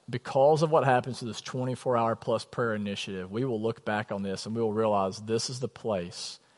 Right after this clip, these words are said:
that God used to wake up your soul. And it is the place where you'll be able to look back at years to come and say, "Man, that is the place where I discovered, not from a sermon, but by experience, that God really is who he says he is, and he will do everything that he says he's gonna do."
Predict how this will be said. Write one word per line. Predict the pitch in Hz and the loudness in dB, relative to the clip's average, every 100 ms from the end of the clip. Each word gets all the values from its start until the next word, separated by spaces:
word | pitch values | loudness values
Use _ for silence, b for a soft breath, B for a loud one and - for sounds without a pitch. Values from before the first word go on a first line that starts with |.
| b b b b b - | b b b b b -4
that | 104 117 | -4 2
God | 117 117 110 | 4 6 4
used | 113 107 98 - | 0 -4 -6 -8
to | |
wake | 104 104 101 104 | -2 0 0 -2
up | 90 | -6
your | 95 | -8
soul. | - - 78 65 58 - _ _ b b b b b b b - | -8 -4 -4 -4 -10 -20 _ _ b b b b b b b -6
And | 107 | 0
it | 120 | 2
is | 143 | 2
the | 120 | 0
place | - 147 127 110 | -2 2 4 2
where | 110 | 2
you'll | 131 | 4
be | 143 | 4
able | 113 | 2
to | 113 | 0
look | 113 135 - | 2 2 2
back | 123 120 123 | 0 2 0
at | 117 113 | 0 0
years | 113 120 127 131 | 0 0 0 -4
to | |
come | - 117 | -2 -2
and | 107 | -2
say, | - 104 | -2 -2
"Man, | 107 113 113 110 | -2 -2 -2 0
that | 113 139 | 2 2
is | 135 | 0
the | 151 | 0
place | 160 120 107 | 2 2 0
where | 107 | -2
I | 107 | 0
discovered, | 143 143 - 110 95 | 2 2 0 0 -2
not | 95 110 - | 0 0 0
from | 156 | -2
a | 156 | -2
sermon, | - 143 123 110 101 B B - | 0 2 2 0 -2 B B -6
but | 120 | 2
by | 120 107 | 4 4
experience, | - - - 131 110 101 | 0 -4 0 2 2 -2
that | - 120 | -6 2
God | 120 127 | 6 6
really | 107 139 180 175 | 4 4 4 2
is | 151 156 147 | 4 4 4
who | 131 | -2
he | 110 | -2
says | - 123 123 | 2 4 4
he | 131 | 0
is, | 120 117 110 | -2 0 0
and | 104 | -2
he | 104 | -4
will | 113 120 110 | 0 2 2
do | 107 98 | 0 -2
everything | 110 107 104 110 104 | -2 -2 -4 -4 -4
that | |
he | 98 | -6
says | - 92 | -6 -6
he's | 92 90 | -6 -10
gonna | 85 85 | -10 -10
do." | 69 76 | -12 -16